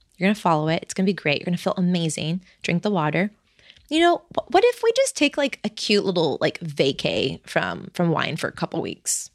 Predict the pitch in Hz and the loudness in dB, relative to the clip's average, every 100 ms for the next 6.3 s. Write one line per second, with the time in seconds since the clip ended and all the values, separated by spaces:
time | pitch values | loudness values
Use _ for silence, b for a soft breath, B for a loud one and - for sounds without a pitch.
0 | _ - 320 - 247 151 - - 196 196 | _ 0 2 2 2 2 -2 -4 -2 0
1 | 220 - 202 185 180 - 165 165 165 156 | 0 0 0 2 0 2 4 4 4 0
2 | 147 151 B B B B - 381 359 349 | -2 -8 B B B B 2 2 4 2
3 | 262 - 208 - 208 214 190 - - 165 | 2 2 -2 0 2 2 0 -4 -6 -4
4 | - - - - - - 175 165 180 202 | -4 -4 -6 -8 -10 -8 -4 -2 -2 -4
5 | B B B - 202 196 196 196 208 208 | B B B -2 2 4 2 2 2 4
6 | 190 180 320 | 2 2 0